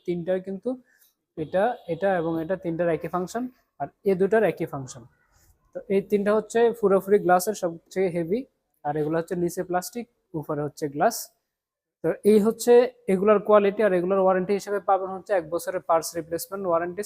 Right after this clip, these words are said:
সার্ভিস ওয়ারেন্টি। যদি কোনো ইন্টারনাল প্রোডাক্টের পার্টসের সমস্যা হয় সেটা কোম্পানি ঠিক করে দেবে। যদি কোনো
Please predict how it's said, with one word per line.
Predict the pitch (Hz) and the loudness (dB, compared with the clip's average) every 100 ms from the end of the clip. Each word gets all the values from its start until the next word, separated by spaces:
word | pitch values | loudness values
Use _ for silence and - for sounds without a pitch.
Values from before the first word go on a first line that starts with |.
| - | -8
সার্ভিস | 151 160 170 | -8 -10 -8
ওয়ারেন্টি। | 160 170 180 | -8 -8 -8
যদি | 160 156 | -8 -8
কোনো | 160 160 | -8 -6
ইন্টারনাল | 156 156 165 170 165 _ | -4 -4 -4 -6 -10 _
প্রোডাক্টের | 151 156 156 165 156 | -8 -8 -6 -8 -6
পার্টসের | 151 - 165 | -6 -6 -12
সমস্যা | 160 170 - | -10 -8 -8
হয় | 214 | -10
সেটা | - 160 160 | -6 -8 -6
কোম্পানি | 156 151 165 165 | -8 -8 -10 -10
ঠিক | - | -10
করে | 175 180 | -4 -2
দেবে। | 208 196 202 | -2 0 2
যদি | 233 240 | 0 -2
কোনো | 226 | -2